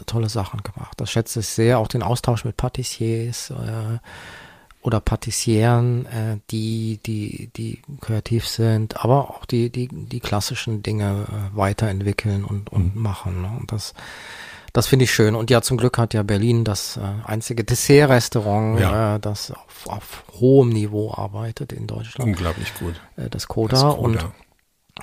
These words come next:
Speaker 1: und was der René Frank da, da so macht, das
Speaker 2: Ja.
Speaker 1: ist schon, schon wirklich gut und er reizt das Thema Desserts wirklich aus.
Speaker 2: Ja, bringt's einfach auf ein ganz neues Niveau, ne? Und, ähm,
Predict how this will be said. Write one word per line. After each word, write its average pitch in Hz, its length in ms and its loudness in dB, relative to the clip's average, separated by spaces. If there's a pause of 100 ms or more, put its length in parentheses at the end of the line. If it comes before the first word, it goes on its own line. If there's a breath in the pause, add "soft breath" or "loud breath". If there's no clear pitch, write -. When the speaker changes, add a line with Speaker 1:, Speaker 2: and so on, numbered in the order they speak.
Speaker 1:
und 117 100 0
was 110 160 4
der 110 160 2
René 104 200 0
Frank - 340 -4
da, 104 180 -4
da 113 160 -8
so 117 140 -6
macht, 117 280 -6
das 127 120 -6
Speaker 2:
Ja. 87 60 -2
Speaker 1:
ist 90 100 -6
schon, 123 460 -2
schon 120 260 -4
wirklich - 480 -8 (340)
gut - 360 2
und 113 220 -2
er 107 140 -2
reizt 101 340 0
das - 220 -4
Thema 104 400 -2
Desserts 101 760 0 (100)
wirklich - 380 -8
aus. - 280 -18
Speaker 2:
Ja, 110 180 4
bringt's 104 280 2
einfach 95 240 0
auf - 200 -4
ein 101 60 -2
ganz - 260 2
neues 104 340 0
Niveau, 110 520 4
ne? 98 280 0
Und, 98 460 -4
ähm, 95 400 0